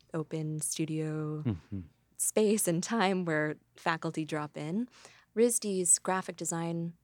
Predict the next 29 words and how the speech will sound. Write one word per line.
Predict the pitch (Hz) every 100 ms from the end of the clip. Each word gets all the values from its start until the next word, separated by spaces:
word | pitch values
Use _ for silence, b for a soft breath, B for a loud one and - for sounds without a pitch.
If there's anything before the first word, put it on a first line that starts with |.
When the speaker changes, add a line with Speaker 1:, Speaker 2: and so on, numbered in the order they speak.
| _ -
Speaker 1:
program | 165 151 151 151 156 175 -
at | 175 -
the |
graduate | - 160 151 156 -
level | 151 156 151 B B
is | 185 165 - - _ -
structured | - 214 - 160
around | 156 151 151
classes | - 165 151 - 113 - -
Speaker 2:
Hmm. | 139 120
Speaker 1:
where | 160
you, | 151
you | - 151
know, | 151 156
sit | - 170 -
in | 160
a | 160
space | - 139 151 147
and | 156
respond | 151 - 139 151
to | 151 - _ _
prompts | - 147 156 -
with | 151 147
other | 151 151
people | - 147 - 175 190 B B
Speaker 2:
Yeah. | 101
Speaker 1:
doing | 180 165 160 156
similar | - 160 156 147 151 151 147 b b b b b
work | 156 160 160 165